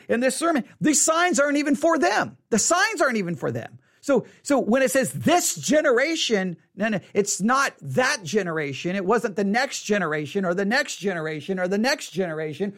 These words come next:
or the next generation. It's a generation that we don't know if it is even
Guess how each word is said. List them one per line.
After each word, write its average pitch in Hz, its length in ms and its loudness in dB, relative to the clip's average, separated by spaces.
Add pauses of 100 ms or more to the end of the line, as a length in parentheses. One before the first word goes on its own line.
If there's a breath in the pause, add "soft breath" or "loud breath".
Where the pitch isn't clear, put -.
or 208 120 4
the 226 120 2
next 294 300 0
generation. 170 600 0 (140 loud breath)
It's 339 180 2
a 339 80 2
generation 226 760 0 (140 loud breath)
that 233 160 4
we 233 140 2
don't 226 240 4
know 214 200 6
if 196 280 2
it 202 240 0
is 202 340 2
even 185 520 2